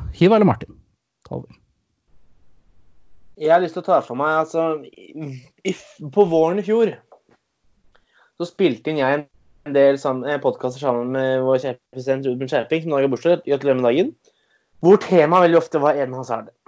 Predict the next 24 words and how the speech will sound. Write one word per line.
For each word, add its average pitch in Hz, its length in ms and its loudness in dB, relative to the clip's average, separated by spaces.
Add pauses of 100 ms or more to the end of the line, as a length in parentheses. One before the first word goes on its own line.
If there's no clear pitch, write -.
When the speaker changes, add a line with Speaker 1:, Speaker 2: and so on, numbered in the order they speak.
(2250)
Speaker 2:
Han 180 240 -2
var 196 160 0
ute 147 140 -6
til 147 100 -2
Real 156 140 -2
Madrid 170 420 -2
for 156 240 -2
da 143 160 4 (640)
en 147 160 -12
sum 135 240 -8
på 147 80 -4
rundt 143 240 -6
hundre 127 220 -8
millioner 135 320 0
euro, 175 160 0 (420)
året 147 460 2
før 165 420 -2
han 180 240 -6
da 147 140 2
ville 147 320 0
komme, 156 180 -8
kunne 180 220 -6
komme 226 160 0
gratis. - 480 -2